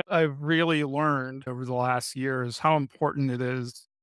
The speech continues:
as S E Os and as content marketers to start with the customer and then start drilling down into the S E O tools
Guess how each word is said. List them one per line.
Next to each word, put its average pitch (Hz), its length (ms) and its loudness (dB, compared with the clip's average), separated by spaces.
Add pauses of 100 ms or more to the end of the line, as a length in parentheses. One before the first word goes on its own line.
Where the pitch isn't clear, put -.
(460)
as 151 300 4
S 143 280 0
E 135 140 -2
Os 127 360 -2
and 135 120 -8
as 131 200 -4
content 135 440 -2
marketers 123 600 -4
to 127 180 -6
start 143 560 2
with 131 140 -8
the - 100 -14
customer 120 640 -4 (800)
and 127 200 2
then 127 540 -2
start 135 340 0
drilling 123 360 -4
down 123 600 -2
into 139 240 0
the 135 160 2
S 135 220 2
E 127 140 0
O 127 160 0
tools 120 520 -4